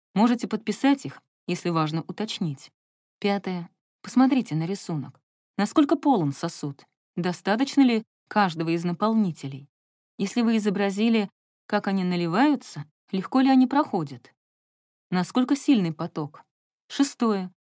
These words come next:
Что помогает и мешает наполнению? Есть ли крышка?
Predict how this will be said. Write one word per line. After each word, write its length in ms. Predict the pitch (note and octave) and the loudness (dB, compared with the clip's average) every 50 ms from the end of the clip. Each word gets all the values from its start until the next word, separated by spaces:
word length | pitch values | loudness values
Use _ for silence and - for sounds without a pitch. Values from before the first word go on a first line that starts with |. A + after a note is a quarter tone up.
| _ _ _ _ _ _ | _ _ _ _ _ _
Что 220 | - - - B3 A#3 | -14 -2 -2 0 2
помогает 560 | C4 B3 C4 C4+ B3+ B3+ C4 A#3+ A#3 A#3 A3 | 6 6 6 6 6 6 4 2 0 0 2
и 20 | |
мешает 440 | A3 B3 B3 - - G#3 E3+ D3+ - | 2 2 2 0 -2 -2 -2 -2 -4
наполнению? 800 | D#3+ D3+ - F#3 F#3 F#3 F#3 F3 D#3 D3 C#3 C3 C3 C3+ D3 _ _ _ _ _ | -6 -4 -4 -4 -2 -2 -2 -2 -2 -4 -4 -6 -8 -12 -14 _ _ _ _ _
Есть 320 | - F3 E3+ E3+ D#3+ - - | -8 -4 -4 -4 -4 -2 -4
ли 80 | B3 | -4
крышка? 500 | C#4 - E4 D4 - - - - C#3 - | -2 2 0 0 0 -2 -8 -16 -18 -18